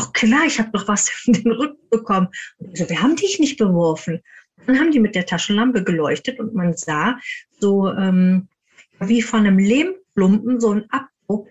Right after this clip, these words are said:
in meiner Jacke, genau da, wo ich auch hingezeigt hab. Ich so, „Hier, hier fühlt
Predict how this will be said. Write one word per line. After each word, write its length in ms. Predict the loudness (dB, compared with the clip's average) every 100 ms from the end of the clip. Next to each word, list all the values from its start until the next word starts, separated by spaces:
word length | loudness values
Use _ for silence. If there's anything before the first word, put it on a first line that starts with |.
| _ -4
in 80 |
meiner 560 | 0 2 4 4 0 -4 _ _ _ _ -14
Jacke, 540 | -8 -8 -4 -4 -4 -8 -6
genau 160 | -2 -2
da, 360 | 0 0 0
wo 100 | 0
ich 260 | -2 -4 -6
auch 140 | -2
hingezeigt 580 | 2 2 0 -4 -6 -6
hab. 80 | -10
Ich 200 | -8 -2
so, 180 | -4 -4 _ -10
„Hier, 460 | 0 4 4 2 -2 0
hier 140 | 0
fühlt 360 | 2 0 0